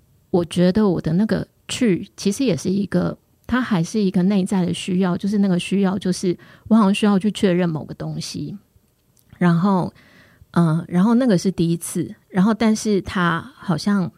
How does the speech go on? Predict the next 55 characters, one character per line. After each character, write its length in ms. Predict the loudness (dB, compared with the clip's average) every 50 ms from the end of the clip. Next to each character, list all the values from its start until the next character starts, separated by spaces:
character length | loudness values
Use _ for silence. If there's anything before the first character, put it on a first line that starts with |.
| _ _ _
没 160 | -2 0 0
有 100 | 0 0 0
意 160 | 0 0 2 4
会 180 | 4 2 2
到 180 | 2 0 -2 0
那 80 | -2 -2
个 120 | -2 -4
是 300 | -4 -4 -6 -6 -6 -8 -12 _ _ _ _ _ _ _ _ _
我 140 | -6 -4 -4
的 100 | -4 -2
第 200 | -2 -2 -2 -2
一 40 |
次 280 | -4 -6 -8 -10 -10 -10 -10 -10
这 100 | -10 -10
样。 80 | -10 -12 -14 _ _ _ -20 -20 -20 _ -2
然 120 | 0 2
后 200 | 2 2 2 0
但 220 | 0 2 2 2 2
是 240 | 0 2 2 2 2
后 300 | 2 0 0 0 0 0
来， 380 | 0 -2 -6 -8 -8 -12 -14 -16 -18 _ -20
后 260 | -10 -4 -2 0 2
来 120 | 2 0
还 340 | -2 -4 -6 -8 -6 -6 -4
有 240 | -2 -2 -2 -2 -2
约 240 | -2 0 0 0 0
嘛， 220 | -2 -4 -6 -6
然 140 | -4 -2 0
后 220 | 0 2 0 0 -2 -6 _ _ _ _ _ _ _ _ 0
就 100 | 2 2
是 220 | 4 4 2 0
那 200 | 0 0 0 0
一 40 | 0
次 200 | 0 0 0 0
好 140 | 0 0 0
像 120 | -2 -2
不 100 | -2 -2
是 140 | -2 0 0
我 140 | 0 0 2
们 160 | 0 0 0
唯 120 | 0 0 0
一 120 | 0 0
的 100 | -2 -2
一 120 | -4 -6 -8
次， 180 | -6 -4 -2
但 160 | 0 0 2 2
是 60 | 2
那 100 | 2 0
后 220 | 0 0 0 0
来 120 | 0 -2 -4
还 200 | -4 -4 -2 -2
有 260 | -2 -2 -4 -6 -10 _ _ _ _ _ _ _
约 500 | 0 2 4 4 4 4 2 0 -2 -4 -8 -12 _ _ _ _ _ _ _ _ _ _ _ _ _ _ _ _
可 140 | -4 -4 -4
能 280 | -2 -2 -4 -6 -8